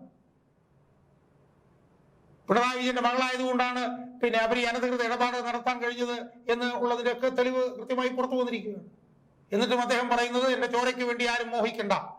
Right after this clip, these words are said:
അവർ മോഹിച്ചുകൊണ്ടിരിക്കുകയേ ഉള്ളൂ" എന്നാണ്, ഏ, അ-, അ-, അയാൾ പറയുന്നത്. അപ്പൊ സ്വാഭാവികമായും അയാൾ രാജിവെക്കില്ല എന്നുള്ളത് വ്യക്തമാണ്. പക്ഷേ അയാൾ രാജിവെക്കേണ്ട കാരണങ്ങൾ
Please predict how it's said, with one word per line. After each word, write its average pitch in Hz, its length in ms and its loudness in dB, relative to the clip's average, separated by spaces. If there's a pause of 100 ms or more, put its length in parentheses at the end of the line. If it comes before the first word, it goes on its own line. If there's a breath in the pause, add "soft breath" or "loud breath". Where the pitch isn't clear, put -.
(400)
അവർ 208 180 4
മോഹിച്ചുകൊണ്ടിരിക്കുകയേ 233 920 0
ഉള്ളൂ" 190 160 0 (380)
എന്നാണ്, 202 280 0 (400)
ഏ, 160 40 2 (280)
അ-, 170 100 -2 (100)
അ-, 160 120 -4 (100)
അയാൾ 135 200 -2
പറയുന്നത്. - 340 -14 (1080)
അപ്പൊ 170 120 0
സ്വാഭാവികമായും 247 760 2 (420)
അയാൾ 233 160 4 (100)
രാജിവെക്കില്ല 254 480 0 (160)
എന്നുള്ളത് 214 320 0
വ്യക്തമാണ്. 190 340 0
പക്ഷേ 202 260 2 (420 loud breath)
അയാൾ 185 160 4 (160)
രാജിവെക്കേണ്ട 226 720 0 (800)
കാരണങ്ങൾ 226 540 2